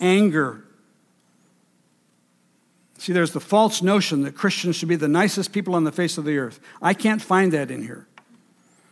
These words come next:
Are you familiar with the term milquetoast? Nineteen twenties cartoon character Caspar Milquetoast. He was a spineless creature, timid,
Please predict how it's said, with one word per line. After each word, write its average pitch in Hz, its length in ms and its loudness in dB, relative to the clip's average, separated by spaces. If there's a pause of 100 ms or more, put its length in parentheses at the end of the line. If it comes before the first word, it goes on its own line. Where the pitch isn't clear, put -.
(880)
Are 139 80 -4
you 143 100 0
familiar 220 380 2
with 196 100 0
the 175 80 -6
term 190 240 2
milquetoast? 214 680 0 (100)
Nineteen 170 400 0
twenties 185 340 0
cartoon 180 460 -2
character 175 360 -2
Caspar 170 420 -2
Milquetoast. 165 640 -4 (580)
He 170 120 0
was 151 120 2
a 143 60 -2
spineless 190 540 2
creature, 147 500 -4 (1200)
timid, 185 460 0